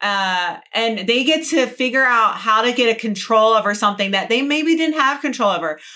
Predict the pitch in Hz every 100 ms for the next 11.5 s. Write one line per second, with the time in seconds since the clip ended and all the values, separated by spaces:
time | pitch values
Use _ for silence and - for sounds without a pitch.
0 | - 247 262 247 233 233 254 269 262 240
1 | - _ 277 269 294 247 247 262 - 240
2 | 220 214 202 202 196 - 247 240 208 -
3 | - - - _ - 226 240 247 247 240
4 | 220 220 220 226 214 - 220 220 208 175
5 | 139 117 - _ _ _ - 214 202 196
6 | 202 247 247 233 247 226 214 - - -
7 | 220 233 240 233 233 269 269 269 - _
8 | _ _ _ _ _ _ 220 247 294 285
9 | 294 285 247 247 247 233 226 214 214 220
10 | 233 247 - 196 196 - 254 277 285 254
11 | 220 202 190 170